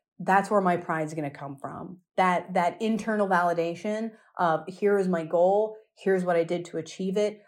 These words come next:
I'm looking at the final product, and do I believe I achieved it or not?" That, you know, I'm not gonna let anybody else's opinion interfere with. That's the one piece. But the other piece is that I started writing stories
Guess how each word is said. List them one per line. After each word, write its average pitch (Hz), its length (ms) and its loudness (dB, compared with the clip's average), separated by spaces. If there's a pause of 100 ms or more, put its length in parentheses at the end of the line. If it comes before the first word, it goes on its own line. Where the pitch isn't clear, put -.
(120)
I'm 165 220 -2
looking 185 300 0
at 180 80 -4
the 175 80 -4
final 175 300 -4
product, 185 500 -4
and 160 220 -8
do 185 180 0
I 180 140 4
believe 180 320 -4
I 170 120 0
achieved 175 460 -4
it 170 100 0
or 156 120 -6
not?" 190 380 -2 (460)
That, 185 140 2 (440)
you 190 140 -6
know, 160 400 -2
I'm 190 140 2
not 180 220 2
gonna 185 180 -4
let 160 320 0
anybody 254 360 4
else's 247 320 2
opinion 247 420 2
interfere 254 420 0
with. 269 180 2 (120)
That's 202 320 2
the 196 120 0
one 170 340 0
piece. - 520 -18
But 247 100 0
the 277 120 2
other 339 200 0
piece 311 400 0
is 233 160 -4
that 190 260 2 (180)
I 370 560 -2 (380)
started 226 880 2
writing 190 420 0
stories 156 640 -4